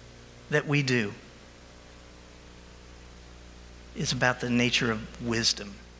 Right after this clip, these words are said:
Those are the qualifications. And so seven guys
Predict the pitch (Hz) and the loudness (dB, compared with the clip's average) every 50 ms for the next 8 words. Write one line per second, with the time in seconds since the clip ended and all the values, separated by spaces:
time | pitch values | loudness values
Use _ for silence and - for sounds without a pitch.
0 | - - - - - - - - - - - - - - - - - - - - | -20 -20 -20 -20 -20 -20 -20 -20 -20 -20 -20 -20 -20 -20 -20 -20 -20 -18 -18 -14
1 | - 139 117 151 151 151 160 156 175 165 156 - - 156 147 147 139 - 147 - | -12 -4 2 4 4 6 6 4 2 0 -2 0 2 2 2 2 0 -4 -4 -4
2 | 131 123 117 - - 120 - - - - - - - - - - - - - - | -4 -2 -2 -2 -4 -4 -4 -6 -6 -6 -6 -12 -18 -20 -20 -20 -20 -20 -20 -20
3 | - - - - - - - - - - - - - - - - - - - - | -20 -20 -20 -20 -20 -20 -20 -20 -20 -20 -20 -20 -20 -20 -20 -20 -20 -20 -20 -20
4 | - - - - - - - - - 160 156 151 - - 180 156 143 143 151 - | -20 -20 -20 -20 -20 -20 -14 -2 0 2 4 6 6 6 6 6 4 2 -2 -6
5 | - - - - - - - 170 165 175 202 208 208 180 160 139 123 110 - 104 | -6 0 4 4 6 6 8 8 8 8 8 4 4 4 4 4 4 2 0 -2
6 | - - - - - | 0 2 2 2 0